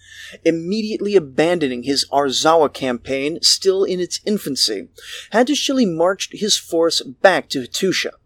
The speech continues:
The Hurrians pulled back as soon as the great king's army arrived, no doubt carrying a train of plunder behind them. But though the invaders offered no solid resistance, the damage had been done,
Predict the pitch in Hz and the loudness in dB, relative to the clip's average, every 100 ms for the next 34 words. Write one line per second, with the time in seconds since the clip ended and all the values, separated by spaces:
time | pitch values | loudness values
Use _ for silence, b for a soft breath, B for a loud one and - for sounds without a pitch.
0 | _ B B B B 143 202 214 190 - | _ B B B B -2 2 2 0 -4
1 | - 208 170 175 185 160 - 208 214 175 | 2 4 4 2 0 0 -2 0 0 -2
2 | 156 170 175 - - 175 151 165 160 143 | -2 0 0 0 -6 -4 -2 -2 0 -2
3 | 131 175 190 143 113 - - 147 185 190 | 4 4 6 4 0 -6 -8 2 2 4
4 | 180 175 - 185 185 190 143 - - 165 | 4 2 -2 -2 -2 0 -4 -4 -2 -2
5 | 156 - - 175 180 185 160 - 180 175 | -2 -8 -2 0 4 4 2 -2 -2 0
6 | 123 87 - _ B B B B - - | -2 -4 -10 _ B B B B -2 8
7 | 262 302 285 180 190 190 175 170 170 165 | 8 8 4 8 6 6 4 2 2 0
8 | 147 156 151 - 180 170 160 131 123 160 | -2 -2 0 -2 0 0 -2 -2 -2 2
9 | 156 - 131 - - _ 143 143 180 202 | 0 0 -2 -2 -4 _ -6 -2 2 2
10 | 247 - 220 185 175 131 160 156 82 | 2 -2 -2 0 0 2 2 2 0